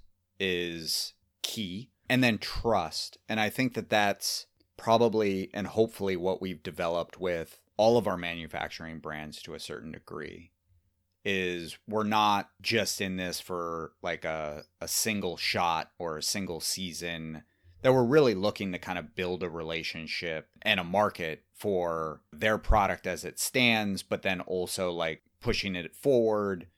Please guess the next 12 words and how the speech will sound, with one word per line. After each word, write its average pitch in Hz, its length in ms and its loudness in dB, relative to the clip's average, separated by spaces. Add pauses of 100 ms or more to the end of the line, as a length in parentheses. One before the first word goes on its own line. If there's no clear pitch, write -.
(360)
having 104 400 2
it 92 300 -2
more 113 640 6 (180)
appropriate 107 760 2
to - 120 -10
maybe 90 320 -2
a 78 60 -6
different 87 460 -8 (260)
guy, 90 540 2 (180)
so 104 180 -4
to 90 80 -6
speak. - 460 -8